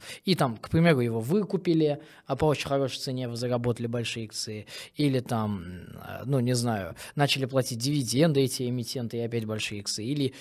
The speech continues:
что-то ещё случилось, и из-за этого вы заработали много денег на этом рынке, а, чтобы, ну, был пример ещё и хороших историй,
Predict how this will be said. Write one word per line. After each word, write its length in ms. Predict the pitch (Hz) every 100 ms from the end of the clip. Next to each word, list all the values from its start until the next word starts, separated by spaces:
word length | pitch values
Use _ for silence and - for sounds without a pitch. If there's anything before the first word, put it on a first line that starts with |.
| - -
что-то 360 | - - 175 170
ещё 360 | 143 - 175
случилось, 760 | 135 123 120 - 254 269 - - _ _ - -
и 100 | 139
из-за 200 | 135 139
этого 400 | 156 180 139 120
вы 260 | 120 135 123 -
заработали 540 | 151 139 127 131 131 123
много 280 | 127 127 120
денег 300 | 131 143 117
на 180 | 120
этом 240 | 120 120 117
рынке, 380 | 156 190 120 101 - - -
а, 340 | 107 107 107
чтобы, 380 | 101 - 127 117 - -
ну, 260 | 135 110 - _
был 200 | 156 170
пример 400 | - 143 190 180 -
ещё 260 | 185 -
и 60 | 202
хороших 480 | - 156 180 156 -
историй, 540 | - - 196 143 110